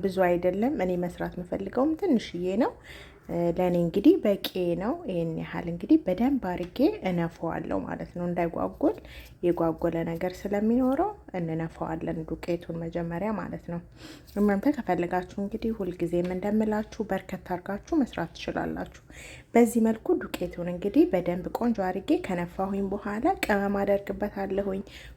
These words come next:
ኮረሪማ ግማሽ ማንኪያ፣ የሻይ ማንኪያ ነው ያደረግኩት። ቆንደ በርበሬ አድርጌበታለሁኝ።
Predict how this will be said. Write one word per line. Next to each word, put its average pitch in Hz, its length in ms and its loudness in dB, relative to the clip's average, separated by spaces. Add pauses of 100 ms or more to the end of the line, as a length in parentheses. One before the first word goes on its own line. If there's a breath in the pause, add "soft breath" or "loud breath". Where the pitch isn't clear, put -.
ኮረሪማ 247 560 6
ግማሽ 170 420 -4
ማንኪያ፣ 170 380 -2
የሻይ 185 320 0
ማንኪያ 170 340 -2
ነው 180 120 -2
ያደረግኩት። 180 720 -4
ቆንደ 170 280 0
በርበሬ 175 380 0
አድርጌበታለሁኝ። 240 1080 -2